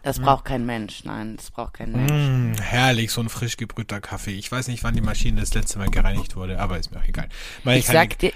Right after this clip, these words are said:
Speaker 2: mach ich mir keinen Kopf jetzt.
Speaker 1: Ich sag dir aber auch eins, ne? Ähm, ganz ehrlich, ich hab, äh, mir heute auch wieder einen Kaffee gemacht. Und zwar von Kaffee Heiland.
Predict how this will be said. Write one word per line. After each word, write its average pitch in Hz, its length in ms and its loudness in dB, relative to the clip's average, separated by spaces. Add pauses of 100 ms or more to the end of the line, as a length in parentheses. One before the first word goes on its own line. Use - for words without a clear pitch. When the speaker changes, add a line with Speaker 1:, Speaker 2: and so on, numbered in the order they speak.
(160)
Speaker 2:
mach 113 140 0
ich - 120 -6
mir 95 140 -4
keinen 87 240 -8
Kopf - 240 -12
jetzt. - 400 -10
Speaker 1:
Ich - 120 -4
sag 175 280 4
dir 185 140 8
aber 156 180 6
auch 139 180 4
eins, 160 640 2
ne? 147 360 2 (420)
Ähm, 131 600 4 (800)
ganz 156 380 4
ehrlich, 147 540 4 (420)
ich - 220 2
hab, - 360 2
äh, 139 500 4 (440)
mir 156 220 8
heute 143 340 6
auch 160 160 4
wieder 139 140 4
einen 127 120 2
Kaffee 131 300 -4
gemacht. 123 520 -4
Und - 160 -4
zwar 139 180 2
von 135 160 0
Kaffee 135 320 0
Heiland. 120 640 0